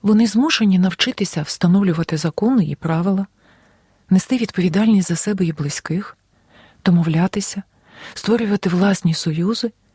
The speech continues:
і поступово будувати абсолютно нову спільноту, нове суспільство із засвоєними раніше цивілізаційними досягненнями. Цей серіал є гарною картиною,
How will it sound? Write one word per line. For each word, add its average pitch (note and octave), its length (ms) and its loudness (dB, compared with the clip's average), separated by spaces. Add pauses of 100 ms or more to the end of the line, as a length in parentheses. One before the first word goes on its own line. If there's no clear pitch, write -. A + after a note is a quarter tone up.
(340)
і G3+ 80 0
поступово G#3 760 -2
будувати E3+ 720 0 (260)
абсолютно F#3 840 0 (220)
нову F3+ 340 2
спільноту, E3 760 0 (680)
нове E3+ 400 4
суспільство G3+ 800 -4 (500)
із G#3 120 0
засвоєними F#3+ 640 2
раніше G3+ 520 2 (340)
цивілізаційними E3 840 0
досягненнями. D3 800 -4 (1080)
Цей D#4 180 0
серіал C4+ 560 -4 (460)
є G#3 180 2
гарною A#3+ 680 0
картиною, A#3 920 -2